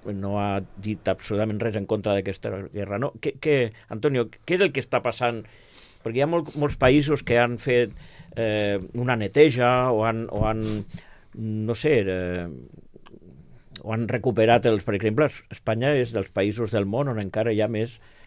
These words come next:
persones enterrades a cunetes o en llocs on no se sap, no? Jo tinc un familiar que no puc, eh, sabem on està, però no el podem recuperar.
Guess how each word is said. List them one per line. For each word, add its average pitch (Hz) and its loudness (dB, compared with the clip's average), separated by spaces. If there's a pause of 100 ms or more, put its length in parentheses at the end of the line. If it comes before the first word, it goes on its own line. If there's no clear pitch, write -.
persones 110 -6 (160)
enterrades 101 -2
a 104 -4
cunetes 107 -4
o 95 -6
en 92 -10
llocs 110 -4
on 104 -6
no 95 -8
se 90 -12
sap, 82 -10
no? 101 -6
Jo 98 -4
tinc 101 -6
un 98 -6
familiar 98 -2 (460)
que 92 -6
no 90 -4
puc, - -8
eh, 82 -2 (100)
sabem 101 -2
on 98 -4
està, 113 -4
però 110 -2
no 92 -6
el 90 -8
podem 92 -4
recuperar. 98 -4